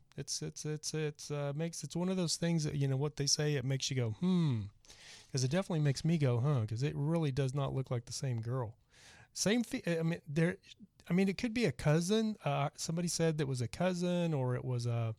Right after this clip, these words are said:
somebody that she's close to, that that's her, you know, but you know how conspiracy theories go. But she does have this necklace. So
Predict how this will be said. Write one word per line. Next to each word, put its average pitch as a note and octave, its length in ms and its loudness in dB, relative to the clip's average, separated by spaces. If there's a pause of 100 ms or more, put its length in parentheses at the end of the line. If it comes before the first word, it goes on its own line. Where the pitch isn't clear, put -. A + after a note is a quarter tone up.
(600)
somebody F3 360 2
that D3 160 -2
she's - 240 0
close E3 420 0
to, F3 400 0
that C3+ 160 -4
that's C#3+ 220 -4
her, D3 100 0
you C3+ 180 -2
know, A#2+ 140 0
but A#2+ 180 -4
you D3 120 0
know C#3+ 100 2
how C3 140 2
conspiracy C3+ 640 -4
theories A2+ 340 -4
go. A2 220 -6
But A2+ 120 -8
she E3 140 0
does F3+ 360 2
have F3 240 0
this - 220 -6
necklace. C#3+ 460 0
So C3 360 -2